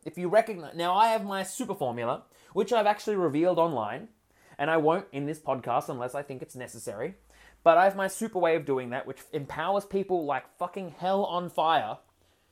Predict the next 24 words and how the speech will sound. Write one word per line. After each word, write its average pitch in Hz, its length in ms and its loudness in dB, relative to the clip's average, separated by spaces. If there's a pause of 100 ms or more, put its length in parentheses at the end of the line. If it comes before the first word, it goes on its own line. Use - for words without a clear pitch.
(480)
More 220 580 12
hotter 233 260 12
than 190 160 2
hell 220 240 10
on 185 140 4
fire. 156 440 6 (400)
More 202 180 8
swifter 233 420 0
than 190 160 2
a 165 100 0
fucking 175 380 -4
peregrine 180 520 6
falcon, 170 400 0
which 151 160 -6
I 151 60 0
think 156 180 -8
is 147 120 -4
the 143 80 -6
fastest 147 560 -2
bird. 147 280 6
I 139 120 4
might 139 240 -4
be 131 140 -4
incorrect. 127 500 -6